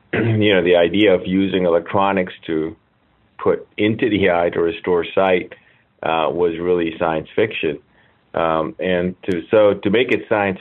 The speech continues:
fact, you know, there were lots of hurdles that we had to overcome, uh, including, uh, initial funding, uh, because there was really no proof of science, leave alone proof of concept. So <clears throat> the key turning point was,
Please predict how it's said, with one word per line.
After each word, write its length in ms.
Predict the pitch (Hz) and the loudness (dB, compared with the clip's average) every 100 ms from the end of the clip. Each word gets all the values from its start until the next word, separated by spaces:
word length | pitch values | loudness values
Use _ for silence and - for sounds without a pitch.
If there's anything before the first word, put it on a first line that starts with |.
| - | -2
fact, 460 | 117 - - - - - _ | 0 2 0 -6 -20 -20 _
you 140 | - 87 | -10 -6
know, 140 | 85 | -4
there 140 | 85 87 | 0 0
were 120 | 87 | 2
lots 340 | 85 92 92 - | 2 2 0 -4
of 180 | 82 78 | -6 -4
hurdles 560 | - 82 95 90 85 80 - - _ _ - | -4 -2 0 2 0 -2 -8 -20 _ _ -2
that 160 | 101 87 | 0 2
we 100 | 92 | 2
had 200 | 87 85 | 2 2
to 60 | |
overcome, 1000 | 85 82 82 82 - 92 90 85 85 71 90 | 2 2 0 -2 -2 0 0 -2 -4 -8 -4
uh, 240 | 82 80 | -2 -2
including, 720 | 87 82 - 95 90 85 80 - - _ - | -2 -2 -2 0 0 -2 -6 -10 -20 _ -8
uh, 180 | 85 80 | -4 -2
initial 520 | 92 87 87 90 82 - | -2 -2 -2 -2 -4 -2
funding, 560 | 92 92 82 82 80 | -2 0 0 0 -2
uh, 260 | 76 80 80 | -4 -4 -2
because 320 | 80 - 87 | -4 -2 2
there 120 | 87 | 2
was 140 | 82 80 | 2 0
really 260 | 95 87 | 0 0
no 220 | 80 82 78 | -2 -2 -4
proof 320 | - 92 78 | -4 -4 -4
of 100 | 78 - | -6 -4
science, 360 | 92 95 80 - | -2 0 -2 -4
leave 220 | 85 82 | -6 -4
alone 320 | 80 80 78 | -2 -2 -2
proof 200 | 78 82 80 | -4 -6 -8
of 120 | - | -6
concept. 560 | 87 95 92 73 - - - - - _ - | -4 -2 0 -2 -4 -14 -20 -20 -20 _ 2
So 380 | 127 123 127 - | 4 4 2 -4
<clears throat> 40 | - | -4
the 500 | 131 131 131 123 117 | -2 -2 0 -2 0
key 460 | 185 202 185 127 104 110 | 2 2 2 -2 -8 -6
turning 320 | - 135 117 98 | 0 2 2 0
point 340 | 110 107 95 | 2 2 2
was, 360 | 95 92 90 | 2 4 2